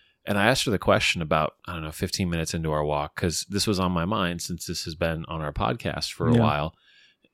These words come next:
Speaker 1: <clears throat> And I knew we were gonna be recording tonight. And, and so I just, I asked her what her take was on how we were doing on Sabbath. And she was like,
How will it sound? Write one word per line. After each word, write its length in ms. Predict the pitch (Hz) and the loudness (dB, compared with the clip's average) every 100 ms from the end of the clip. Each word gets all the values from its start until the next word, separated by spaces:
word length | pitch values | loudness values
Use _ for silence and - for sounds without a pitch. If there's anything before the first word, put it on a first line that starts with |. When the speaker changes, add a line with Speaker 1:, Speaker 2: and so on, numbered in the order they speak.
| _ _ _ _ _ - | _ _ _ _ _ -10
Speaker 1:
<clears throat> 120 | - 190 110 110 _ _ _ _ | -6 -6 -8 -14 _ _ _ _
And 100 | 98 | 2
I 20 | 92 | 4
knew 100 | 92 | 6
we 80 | 87 | 6
were 80 | 85 | 4
gonna 120 | 85 | 2
be 100 | 80 | 2
recording 460 | 78 80 92 80 78 | 0 2 2 2 -2
tonight. 420 | 82 85 78 - - - - - _ _ - | -2 0 0 -2 -10 -20 -20 -20 _ _ -6
And, 420 | 98 101 95 92 - | 2 4 4 0 -4
and 120 | - 92 | -6 2
so 120 | 113 | 4
I 100 | 101 | 6
just, 180 | 104 - | 4 0
I 160 | 98 101 | 2 2
asked 340 | 101 120 - | 2 2 2
her 180 | - 131 | 2 4
what 200 | 104 101 | 6 4
her 180 | 92 110 | 2 0
take 300 | 107 90 82 | 2 0 0
was 400 | 80 76 76 - - | 0 0 0 -4 -4
on 360 | 80 78 78 - | -4 -4 -6 -8
how 240 | - 92 | -6 0
we 140 | 85 85 | 2 2
were 100 | 82 | 0
doing 300 | 80 78 78 | 0 -2 -4
on 120 | 76 | -6
Sabbath. 460 | - 113 80 - - _ _ _ _ _ - | -2 -2 -2 -8 -16 _ _ _ _ _ -10
And 100 | - | -6
she 120 | - | -2
was 100 | 123 | 2
like, 240 | 120 110 | 4 4